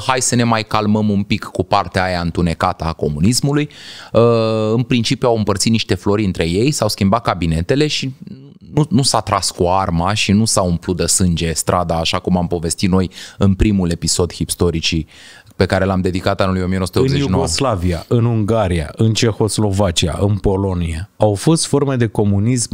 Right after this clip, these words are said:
Speaker 2: mult, mult mai relaxate decât a fost comunismul la noi.
Speaker 1: Da.
Speaker 2: Trebuie să recunoaștem forma dictatorială.
Speaker 1: Bine, nu, în anii optzeci, strict vorbim de sfârșitul anilor optzeci,
Speaker 2: Da,
Speaker 1: pentru că,
Speaker 2: da.
Speaker 1: de pildă, în anii șaizeci, la jumătatea anilor șaizeci,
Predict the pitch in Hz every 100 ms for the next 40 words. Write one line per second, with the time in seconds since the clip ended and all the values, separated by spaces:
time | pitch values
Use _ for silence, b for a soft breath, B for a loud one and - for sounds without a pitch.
0 | 101 98 110 127 160 165 147 - 107 117
1 | 123 110 101 98 92 85 90 - 104 101
2 | 95 85 85 - 90 82 82 92 90 -
3 | 82 85 85 80 82 80 80 73 - B
4 | B B 127 78 b b b _ - 123
5 | 120 - 117 - 107 123 - 113 - 123
6 | 113 104 107 107 101 190 - 101 101 92
7 | 107 123 131 139 - 127 127 131 143 135
8 | 127 117 127 123 113 95 98 - - 101
9 | 87 87 104 104 95 - - 98 104 110
10 | 101 98 101 98 - - 95 92 101 95
11 | 92 110 101 95 92 92 92 - 98 90
12 | 76 85 127 - - - b b 92 95
13 | 95 98 90 110 110 98 98 87 85 -
14 | 82 80 131 175